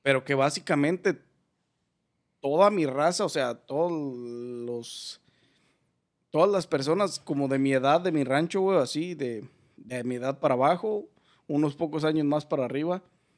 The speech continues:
tuvimos una infancia así, güey, de donde era juntarte en las esquinas en las tardes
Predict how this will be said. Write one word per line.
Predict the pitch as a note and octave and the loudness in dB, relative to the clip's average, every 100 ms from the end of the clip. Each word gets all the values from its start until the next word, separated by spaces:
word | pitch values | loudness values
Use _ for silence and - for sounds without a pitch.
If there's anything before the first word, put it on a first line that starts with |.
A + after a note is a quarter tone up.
| _ _ _ _ _ _ _ | _ _ _ _ _ _ _
tuvimos | C#3+ C3+ D#3+ F3 | -4 0 0 0
una | D#3+ | 0
infancia | D#3+ D3 C#3 C3+ | 0 2 0 -2
así, | A#2 C#3+ F3+ | -6 -2 0
güey, | D3+ B2+ | 0 -4
de | B2 | -6
donde | A#2 A#2+ A#2+ A#2+ A#2+ B2 _ _ _ _ _ _ _ _ - | -6 -6 -4 -6 -6 -10 _ _ _ _ _ _ _ _ -6
era | C3+ D#3 D#3+ | 2 4 4
juntarte | - C#3+ - E3+ F#3 A3 | 2 -2 6 6 6 0
en | G#3 | 0
las | E3 | 0
esquinas | D3 - F3+ A3+ G3 | -4 -4 -2 0 0
en | D#3+ | 0
las | B2+ - | -2 0
tardes | E3 G3 G#3 A3 G#3+ | 2 2 2 -4 -6